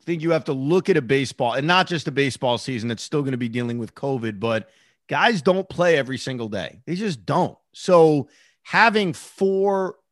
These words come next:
solid major league starting caliber outfielders, and they don't have that yet. I mean, right now, when you really think about how many outfielders they have, they only have two.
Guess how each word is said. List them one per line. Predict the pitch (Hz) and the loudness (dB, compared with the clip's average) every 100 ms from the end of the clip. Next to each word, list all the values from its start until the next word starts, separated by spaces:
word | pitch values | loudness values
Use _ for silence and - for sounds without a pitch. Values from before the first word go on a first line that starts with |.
| _ - | _ -14
solid | - - 156 165 170 165 139 | -4 0 2 2 0 -2 -4
major | 135 147 160 127 151 | -4 -4 -4 -4 -6
league | 139 139 143 143 131 - | -4 -4 -4 -4 -6 -10
starting | - 165 147 147 135 | -8 -4 -2 -4 -6
caliber | - 139 135 120 110 | -4 -2 -2 -2 0
outfielders, | 120 135 - 127 101 101 92 - _ _ | 2 2 -2 -6 -4 -6 -10 -14 _ _
and | 165 226 | -2 2
they | |
don't | 233 156 | 4 6
have | 175 143 | 6 4
that | 98 78 | 0 -4
yet. | 62 - | -12 -10
I | 123 | -6
mean, | 147 160 | -2 2
right | 185 156 | 2 4
now, | 165 175 131 110 _ - | 4 4 2 -2 _ -10
when | 151 | -6
you | 147 | 0
really | 190 170 | 2 2
think | 175 170 | 0 -2
about | 151 131 | 0 0
how | 143 | 0
many | 127 127 | 0 0
outfielders | 170 - 135 117 92 | 0 -2 -4 -4 -6
they | 104 | -4
have, | 107 104 | -4 -4
they | 120 | -4
only | 190 165 | -4 -4
have | 110 | -6
two. | - 208 180 | 0 2 2